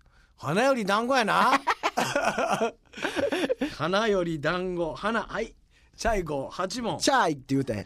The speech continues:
Speaker 1: チャイ。
Speaker 2: チャイコって言うたんや。
Speaker 1: チャイコ。
Speaker 2: さあ、行きましょう。
Speaker 1: うん。
Speaker 2: 続いて、えー、ファッションの
Speaker 1: おう。
Speaker 2: 山本関西さん。
Speaker 1: えーっと、椎名桔平やな。
Speaker 2: 山本関西さんの弟の俳優は誰？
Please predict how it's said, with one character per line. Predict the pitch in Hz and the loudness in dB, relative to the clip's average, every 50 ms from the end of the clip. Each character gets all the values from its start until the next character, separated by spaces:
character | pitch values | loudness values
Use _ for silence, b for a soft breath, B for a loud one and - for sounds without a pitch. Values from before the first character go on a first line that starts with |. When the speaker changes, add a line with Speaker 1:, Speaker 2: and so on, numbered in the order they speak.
| - _ - | -10 _ -4
Speaker 1:
チ | - 254 | 0 2
ャ | |
イ。 | 277 | 2
Speaker 2:
チ | 269 | 4
ャ | 220 185 | 4 2
イ | 170 139 | 2 0
コ | - 143 123 117 | 0 0 0 0
っ | |
て | - - | -2 -4
言 | 113 113 | -6 -4
う | |
た | - 240 | -2 0
ん | 277 | 0
や。 | 254 | 0
Speaker 1:
チ | 185 | 0
ャ | |
イ | 165 | -2
コ。 | 160 147 - - - | -2 -4 -6 -6 -4
Speaker 2:
さ | - - 349 | -2 2 4
あ、 | 349 285 | 4 4
行 | 240 | 2
き | 233 | 2
ま | 233 208 | 0 0
し | 156 175 | 2 2
ょ | 139 - - - | 2 0 0 -4
う。 | - | -6
Speaker 1:
う | |
ん。 | 123 | -2
Speaker 2:
続 | - 302 294 | 2 4 4
い | 277 | 4
て、 | 262 233 226 202 - - _ _ B B B B B B | 4 4 2 2 0 -2 _ _ B B B B B B
え | - 156 156 151 147 139 131 127 127 123 120 113 113 110 110 107 104 107 104 101 101 101 107 113 | -2 0 2 4 4 4 4 2 2 2 0 0 0 0 0 0 0 0 0 2 2 2 0 0
ー、 | |
フ | - 320 | 2 2
ァ | 339 | 2
ッ | 349 | 2
シ | - - | 2 2
ョ | 311 294 | 2 2
ン | 247 | 2
の | 196 165 131 95 - - | 0 0 -2 -2 -4 -2
Speaker 1:
お | 131 151 156 127 | 0 0 0 0
う。 | - | 2
Speaker 2:
山 | 175 262 311 320 | 2 2 4 4
本 | 311 302 285 277 277 | 4 4 2 2 2
関 | 285 285 285 269 | 2 2 2 4
西 | - 226 180 160 | 4 2 2 2
さ | - 131 104 | 0 -2 -4
ん。 | - - _ - - - _ _ _ _ _ _ _ - | -6 -10 _ -20 -20 -20 _ _ _ _ _ _ _ -2
Speaker 1:
え | 208 220 220 220 220 208 208 208 202 202 202 196 | 2 2 4 4 4 4 4 4 4 4 4 2
ー | 175 | 0
っ | 151 | 0
と、 | - 196 190 185 185 185 | 2 4 4 6 6 4
椎 | 180 - - 277 240 | 4 4 4 4 2
名 | 202 156 | 2 2
桔 | - 185 135 - | 0 -6 -6 -2
平 | 185 165 139 | -2 0 0
や | 113 104 | 0 0
な。 | 151 208 285 - - B B B B B B B - | 0 0 -2 -2 -6 B B B B B B B -2
Speaker 2:
山 | 202 277 302 320 | 2 4 4 6
本 | 311 311 302 302 285 | 4 4 4 2 2
関 | - 302 277 302 294 | 2 4 4 4 4
西 | 269 285 269 262 | 4 4 4 4
さ | 240 277 247 | 4 2 2
ん | 254 254 254 | 4 4 4
の | 277 285 269 226 - - 135 147 135 | 4 4 4 4 2 0 -4 -4 0
弟 | - 311 311 - 330 320 311 311 311 - 294 | 0 0 2 4 4 4 4 4 4 2 2
の | 294 277 262 | 4 2 2
俳 | - 285 254 277 | 4 4 4 4
優 | 277 277 277 269 | 4 4 4 6
は | 269 262 262 220 | 6 6 4 4
誰？ | 170 247 247 247 240 - - - | 2 2 2 4 4 2 0 -2